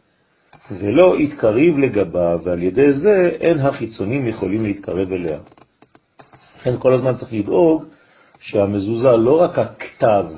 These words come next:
הקלף, יהיה כשר, זה בוודאי, אבל שאתה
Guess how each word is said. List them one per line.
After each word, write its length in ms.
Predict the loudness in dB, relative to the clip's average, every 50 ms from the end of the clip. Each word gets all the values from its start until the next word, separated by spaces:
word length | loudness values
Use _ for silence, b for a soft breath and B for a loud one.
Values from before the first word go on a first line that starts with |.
| -16 -16
הקלף, 460 | -16 -14 -10 -4 0 0 2 0 0 -4 -10 -20 -20 -20 -20 -20 _ _ _ -6
יהיה 200 | -2 0 0 0
כשר, 480 | -2 -4 -8 -8 -6 -4 -4 -4 -4 -6 -6
זה 60 | -4
בוודאי, 480 | -4 -2 0 0 0 2 2 2 2 0 -2 -6 b b b b b b b b b b b b -4
אבל 140 | -2 -2 -2
שאתה 460 | 0 2 0 0 2 2 2 2